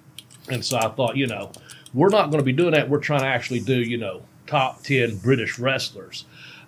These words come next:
Uh, with that said, we got a couple of lists from our listeners. I'm gonna do the first one. I'll let you do the second one, and I'll do the third one if you don't care. How's that?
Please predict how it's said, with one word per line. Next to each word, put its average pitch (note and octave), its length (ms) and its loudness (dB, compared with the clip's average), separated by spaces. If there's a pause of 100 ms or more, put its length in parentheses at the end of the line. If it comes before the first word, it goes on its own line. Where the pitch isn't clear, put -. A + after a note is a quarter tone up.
Uh, A2+ 400 -4
with B2 160 -8
that D3 220 4
said, F3 300 2
we C#3 100 2
got C3+ 120 2
a B2+ 60 0
couple C#3+ 360 0
of C3 60 -2
lists C#3 280 -2
from B2 140 -4
our A2+ 140 -2
listeners. D3 600 -2 (280)
I'm D#3+ 200 2
gonna D3+ 160 2
do C#3+ 240 6
the B2 80 0
first D3 400 2
one. D3 180 2
I'll C#3 140 0
let D3 200 -2
you C3+ 120 -2
do C3+ 120 0
the A#2+ 80 -2
second C3 400 -2
one, B2+ 140 -4
and B2 100 -4
I'll B2 120 0
do A#2+ 120 0
the G#2+ 60 -4
third C3+ 380 2
one G#2+ 100 -4
if A2 140 -8
you A2+ 40 -4
don't G#2+ 200 -6
care. A2+ 240 -6
How's A2+ 260 -2
that? A#2 380 -2